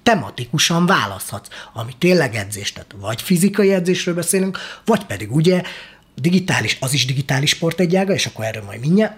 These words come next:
vagy pedig ugye, ami az e-sportokhoz közelít típusú játék, és ott rendes felkészülést kapsz, edzést, fizikai gyakorlásokat, oktatás, és megyünk, és beintegrálódsz a csapatba, vagy,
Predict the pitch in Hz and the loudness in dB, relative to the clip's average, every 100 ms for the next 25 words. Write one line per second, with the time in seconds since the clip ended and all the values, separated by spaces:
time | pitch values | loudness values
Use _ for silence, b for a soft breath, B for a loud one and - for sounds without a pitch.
0 | 147 180 - 113 147 175 165 175 165 170 | -2 -2 -2 -2 0 2 4 4 4 4
1 | 175 175 - 151 120 - 120 - 151 - | 4 2 0 0 -2 -4 -8 -4 -4 -2
2 | 165 - - 175 107 95 156 165 - 175 | -4 0 2 2 0 -4 -6 -4 -2 -2
3 | 110 - 92 95 - 156 - - 170 131 | -2 -8 -8 -10 -10 -10 -6 -4 -4 -6
4 | 107 87 - - 185 185 143 - 110 104 | -8 -8 -8 -4 -4 -2 -4 -4 -10 -10
5 | - 98 - B B B B 127 160 151 | -12 -12 -14 B B B B 0 2 2
6 | 143 120 - - - 170 170 165 135 117 | 2 0 -6 -12 -2 2 2 2 -2 -4
7 | 113 - 113 110 107 113 113 107 - - | -8 -8 -8 -4 -4 -6 -10 -12 -14 -2
8 | - - - 117 - 110 107 - B - | 0 0 -2 -8 0 2 2 0 B 2
9 | 285 - 127 139 202 196 175 135 104 - | 2 2 2 4 4 2 0 -2 -6 -6
10 | 113 113 107 101 - 226 220 170 156 156 | -6 -4 -6 -8 -4 -4 0 0 2 0
11 | 147 | -2